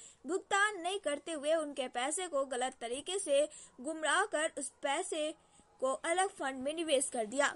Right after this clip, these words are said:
और लगातार निवेशकों को कार्यालय के चक्कर लगाने को मजबूर कर दिया है और निवेशकों का पैसा नहीं दिया जा रहा है। सारी समस्याओं को लेकर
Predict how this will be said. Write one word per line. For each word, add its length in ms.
और 100
लगातार 480
निवेशकों 540
को 160
कार्यालय 480
के 140
चक्कर 360
लगाने 720
को 260
मजबूर 500
कर 160
दिया 220
है 200
और 120
निवेशकों 460
का 140
पैसा 400
नहीं 280
दिया 220
जा 180
रहा 100
है। 200
सारी 340
समस्याओं 580
को 120
लेकर 520